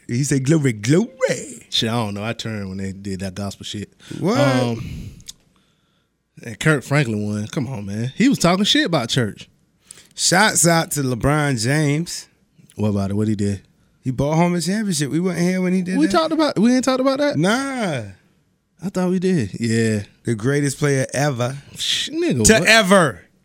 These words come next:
Speaker 2: To do ever
Speaker 1: First
Speaker 2: do
Speaker 1: of
Speaker 2: it.
Speaker 1: all, Curry is a, he's a letdown. He's a, he's a, he's a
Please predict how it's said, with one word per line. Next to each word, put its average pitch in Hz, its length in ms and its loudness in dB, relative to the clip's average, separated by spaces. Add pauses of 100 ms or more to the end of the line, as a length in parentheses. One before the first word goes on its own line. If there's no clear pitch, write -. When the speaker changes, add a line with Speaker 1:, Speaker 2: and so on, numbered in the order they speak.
(480)
Speaker 2:
To 285 100 2
do 277 240 4
ever 160 240 4
Speaker 1:
First 240 120 6
Speaker 2:
do - 60 6
Speaker 1:
of 113 40 4
Speaker 2:
it. - 40 4
Speaker 1:
all, 135 220 0
Curry 220 380 2
is 113 140 -2
a, 104 60 -4
he's 156 280 0
a 123 60 0
letdown. 110 560 -4
He's 175 160 2
a, 120 120 0
he's 156 220 0
a, 107 80 -6 (180)
he's 151 160 -2
a 107 60 -6